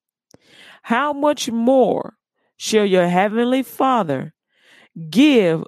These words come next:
the Holy Spirit to them that ask him?" And he will, and he was casting out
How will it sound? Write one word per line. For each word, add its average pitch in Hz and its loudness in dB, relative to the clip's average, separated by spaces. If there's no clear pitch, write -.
the 175 0
Holy 247 0
Spirit 233 -2
to 208 -2
them 220 0
that 190 -2
ask 233 -6
him?" - -14
And 220 -2
he 277 0
will, 208 0
and 208 0
he 262 2
was 226 2
casting 262 -4
out 226 -6